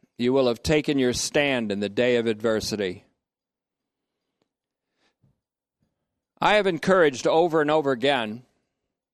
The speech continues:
for example, with a certain degree of urgency, that those who occupy their six, and by six I mean their six-foot-six, six-by-six,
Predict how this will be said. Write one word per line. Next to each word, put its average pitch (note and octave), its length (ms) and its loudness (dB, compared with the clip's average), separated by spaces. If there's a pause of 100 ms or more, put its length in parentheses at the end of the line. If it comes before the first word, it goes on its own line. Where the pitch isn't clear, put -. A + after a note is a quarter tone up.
(120)
for D3 220 2
example, B2+ 500 0
with C3 180 0
a B2 60 -2
certain F#3 380 -2
degree C3+ 340 0
of B2 140 0
urgency, A2 720 -2 (1600)
that C#3+ 160 0
those G3+ 380 2
who F3 320 4
occupy D#3 640 0
their C3 180 0
six, - 640 -4
and A2+ 160 -4
by A2 320 -2
six - 420 -4
I A#2 120 0
mean A#2 240 -4
their G2+ 180 -2
six-foot-six, - 1400 -4 (380)
six-by-six, - 1300 -2